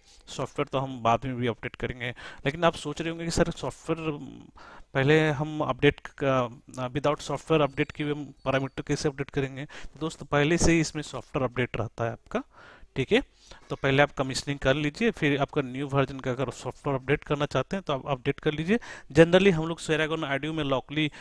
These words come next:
सॉफ्टवेयर अपडे-, अपडेट नहीं करते हैं, ये जब नोड विजिबल हो जाता है तो रिमोटली कर देता है, ठीक है, वो लोग रिमोटली करते हैं। तो ये सब चीज़ें ध्यान में रखिएगा आप।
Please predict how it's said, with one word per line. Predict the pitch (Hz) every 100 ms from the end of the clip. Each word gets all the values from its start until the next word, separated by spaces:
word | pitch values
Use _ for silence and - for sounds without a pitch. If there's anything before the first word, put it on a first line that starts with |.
| - -
सॉफ्टवेयर | 147 - 143
अपडे-, | 127 131 -
अपडेट | 120 131 135 117
नहीं | 139
करते | - 147 -
हैं, | 190
ये | 143 143
जब | 139 139 127
नोड | 135 120
विजिबल | 127 139 147
हो | 143
जाता | 147 - 170
है | 202 240 - - 139
तो | 135
रिमोटली | 127 120 - 120
कर | - 113
देता | 113 - 107
है, | 110 110 _ _ _ _ _ _ _ - _ _ _
ठीक | 233 285
है, | - - - - - - _ -
वो | 139
लोग | 147 139
रिमोटली | 139 147 131 135
करते | 123 110 - 113
हैं। | 117
तो | 160 156
ये | 151
सब | 156 -
चीज़ें | 160 156
ध्यान | 139 123
में | 117
रखिएगा | 113 - 117
आप। | 120